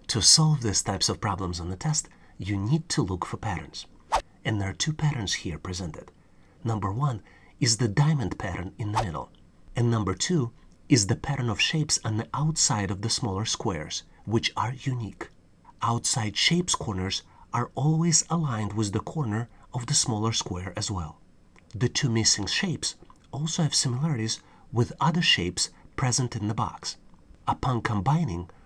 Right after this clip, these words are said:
all triangles in the center form a diamond shape. Let's look at each one of these two patterns in more details. You should look for the triangle which matches the color, and upon combining,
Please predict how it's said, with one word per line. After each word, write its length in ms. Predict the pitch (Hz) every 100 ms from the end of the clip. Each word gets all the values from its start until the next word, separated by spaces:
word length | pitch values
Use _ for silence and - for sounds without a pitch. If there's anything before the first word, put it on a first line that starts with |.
| - - 120
all 160 | 127
triangles 580 | - 120 160 165 107 -
in 100 | 110
the 80 | 98
center 400 | - 95 87 87 - - -
form 320 | - 147 151
a 60 | 156
diamond 380 | 143 127 85 -
shape. 340 | 78 - - - - - - -
Let's 260 | 127 127 -
look 160 | 143 147
at 140 | - -
each 240 | - -
one 180 | 131 120
of 140 | 92
these 180 | 95 -
two 140 | - -
patterns 440 | 156 147 98 -
in 100 | 123
more 180 | 120 127
details. 540 | 117 92 - 82 - - - - - -
You 160 | 117 117
should 180 | - 110
look 180 | 117
for 120 | - 104
the 100 | 104
triangle 580 | 127 151 156 85 87 - - 120
which 240 | 120 -
matches 380 | 117 - 120 98
the 100 | 151
color, 340 | - 90 - - - -
and 160 | 120 120
upon 260 | - 104
combining, 600 | - 104 135 160 87 90